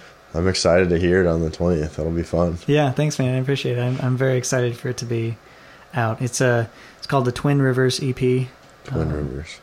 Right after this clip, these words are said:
Speaker 2: Yeah, and, yeah, it's just under my name, Adam Scott York. So.
Speaker 1: Awesome. Is there anything, like, is there anything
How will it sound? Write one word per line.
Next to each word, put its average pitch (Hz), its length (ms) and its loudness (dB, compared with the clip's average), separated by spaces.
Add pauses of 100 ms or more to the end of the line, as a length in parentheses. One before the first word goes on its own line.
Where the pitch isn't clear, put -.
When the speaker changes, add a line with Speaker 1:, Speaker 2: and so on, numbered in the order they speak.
(160)
Speaker 2:
Yeah, 143 360 -6
and, 131 340 -4 (720)
yeah, 135 140 -2
it's - 80 -4
just 139 180 -2
under 127 160 2
my 123 140 0
name, 127 300 0
Adam 127 260 -2
Scott 135 260 -4
York. 131 300 -6 (140)
So. - 120 -6
Speaker 1:
Awesome. 76 380 -4 (680)
Is 90 60 -4
there 92 160 6
anything, 92 460 4
like, 76 340 0 (720)
is 92 80 -4
there 104 100 2
anything 101 520 2